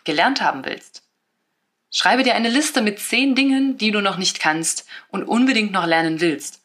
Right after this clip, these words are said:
Und schreibe hinter jedes Ziel ein Datum, bis zu welchem du diese Tätigkeit erlernt haben willst. Drittens,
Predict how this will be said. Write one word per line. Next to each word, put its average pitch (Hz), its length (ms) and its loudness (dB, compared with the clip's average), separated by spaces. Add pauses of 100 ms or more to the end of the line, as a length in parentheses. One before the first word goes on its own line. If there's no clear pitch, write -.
(380)
Und 190 120 -2
schreibe 208 200 2
hinter 226 220 2
jedes 233 380 0
Ziel - 140 0
ein 196 160 0
Datum, 220 540 0 (120)
bis - 180 -4
zu 170 140 -2
welchem 175 300 0
du 208 100 -2
diese 226 280 -2
Tätigkeit 180 640 -2
erlernt 175 460 0
haben 71 200 -10
willst. - 380 -18 (1300)
Drittens, - 600 -2